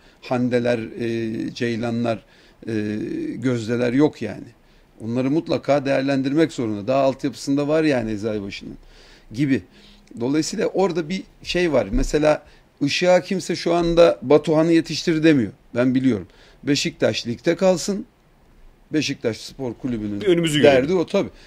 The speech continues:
Speaker 1: Ligde kalsın, bir an önce puan al. Üçer puan, üçer puan. Playout'a rahat gir. Orada işi bitirelim. Şey. Ama işte Işık'ın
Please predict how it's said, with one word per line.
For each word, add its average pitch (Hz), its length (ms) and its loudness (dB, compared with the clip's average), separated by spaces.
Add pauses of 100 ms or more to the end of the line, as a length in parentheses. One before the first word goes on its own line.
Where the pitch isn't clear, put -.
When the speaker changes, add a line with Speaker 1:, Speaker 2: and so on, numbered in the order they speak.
(180)
Speaker 1:
Ligde 190 280 0
kalsın, 185 440 4
bir 190 60 2
an 175 160 4
önce 135 240 0
puan 165 340 4
al. 170 180 2 (180)
Üçer 147 320 -2
puan, 135 220 -2
üçer 120 280 -2
puan. 170 300 -6 (360)
Playout'a 143 640 4
rahat 147 340 2
gir. 208 240 -6 (760)
Orada 143 280 0
işi 143 220 -4
bitirelim. 143 520 -4
Şey. 117 200 -6 (360)
Ama 180 200 -2
işte 165 380 -2
Işık'ın 151 540 -2